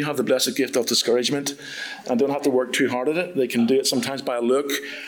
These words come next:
or they can embody it with conversation like those two people did. But then something amazing happened,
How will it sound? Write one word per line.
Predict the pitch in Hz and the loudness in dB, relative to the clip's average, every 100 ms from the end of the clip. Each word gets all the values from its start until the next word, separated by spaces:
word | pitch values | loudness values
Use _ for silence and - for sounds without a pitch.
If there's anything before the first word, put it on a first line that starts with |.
| - | -6
or | - 127 | 0 2
they | 127 123 | 2 0
can | - | 0
embody | 131 117 123 123 | 0 2 2 2
it | 127 | 0
with | 123 - | 0 0
conversation | 123 113 - 110 107 123 | -2 0 0 0 0 0
like | 120 113 | 0 0
those | 117 117 - - - | 0 2 0 -4 -4
two | - | -2
people | 113 120 117 | 0 0 0
did. | 127 113 110 | 0 -2 0
But | 143 156 - | 0 0 0
then | 139 151 | 0 0
something | 147 - 131 123 | 0 0 0 0
amazing | 113 117 117 113 | 2 4 2 0
happened, | 127 127 127 117 | -2 0 -2 -2